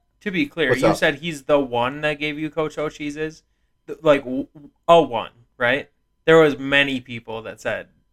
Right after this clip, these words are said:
Speaker 1: Coach O
Speaker 2: Oh,
Speaker 1: Cheeses
Speaker 2: yeah, definitely. Yep.
Speaker 1: with our interactions.
Speaker 2: <laughs>
Speaker 1: When you get a following of over a couple thousand people, you get multiple people that say the same thing.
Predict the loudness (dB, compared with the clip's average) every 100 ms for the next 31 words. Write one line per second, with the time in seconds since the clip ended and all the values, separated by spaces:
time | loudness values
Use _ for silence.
0 | _ -4 -4 0 8 10 12 10 10 10
1 | 10 6 4 -2 2 4 6 6 6 6
2 | 6 4 6 2 4 2 4 0 0 -2
3 | -2 -2 -2 -2 -6 -4 -6 -6 0 2
4 | 4 4 6 6 6 4 0 0 2 2
5 | 2 0 -4 -4 0 0 -2 -10 -16 -12
6 | -10 -8 -8 -8 -4 -4 -4 -12 -16 -14
7 | -10 -10 -8 -10 -12 -16 -20 -20 _